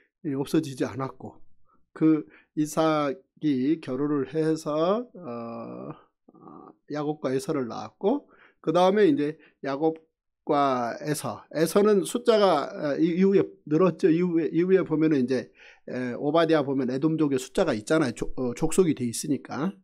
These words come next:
이제 그런데 어쨌든 몇 사람인지는 모르겠는데, 야곱은 이제 부인이 네 명, 아들들이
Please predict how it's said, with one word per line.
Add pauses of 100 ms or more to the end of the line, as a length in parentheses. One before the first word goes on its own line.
(120)
이제
그런데
어쨌든
몇
사람인지는
모르겠는데, (1300)
야곱은 (240)
이제 (200)
부인이
네
명, (300)
아들들이